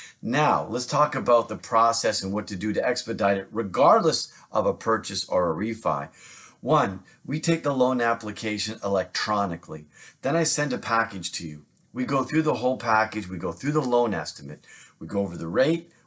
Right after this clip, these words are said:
We go over the fees. We make sure everything's covered. Then you can electronically sign.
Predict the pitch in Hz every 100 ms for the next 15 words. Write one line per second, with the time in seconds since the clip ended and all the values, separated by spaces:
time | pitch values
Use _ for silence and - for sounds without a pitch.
0 | - 90 101 92 82 - 151 170 170 156
1 | - _ - 101 107 101 - - - 160
2 | 165 147 - - 113 82 80 - - _
3 | _ 131 156 170 156 139 131 - 120 117
4 | 113 104 - 104 92 76